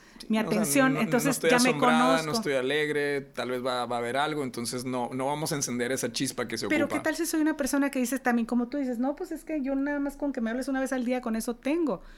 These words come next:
Speaker 2: Ah, pues muy bien.
Speaker 1: Ajá, siempre y cuando tú no seas uno que quiera estar veinticuatro siete.
Speaker 2: Porque ahí ya no aplica para mí.
Speaker 1: Ajá, entonces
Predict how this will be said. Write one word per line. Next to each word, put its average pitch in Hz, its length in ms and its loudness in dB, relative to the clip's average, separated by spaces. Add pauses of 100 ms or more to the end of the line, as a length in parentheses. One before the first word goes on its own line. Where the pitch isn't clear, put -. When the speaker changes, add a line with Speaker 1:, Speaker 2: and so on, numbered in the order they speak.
(300)
Speaker 2:
Ah, 262 160 -2 (280)
pues 139 120 -6
muy 143 160 0
bien. 156 280 0
Speaker 1:
Ajá, 233 360 4
siempre 226 280 0
y - 20 2
cuando 233 260 2
tú 240 120 0
no 208 120 2
seas 202 360 0
uno 196 200 0
que 190 120 -6
quiera 190 160 0
estar 185 180 -2
veinticuatro 165 460 -4
siete. 233 360 -2
Speaker 2:
Porque 123 260 -2
ahí 117 120 0
ya 120 140 0
no 117 80 -4
aplica 117 340 -4
para 110 160 0
mí. 147 100 2
Speaker 1:
Ajá, 277 360 2
entonces 254 360 0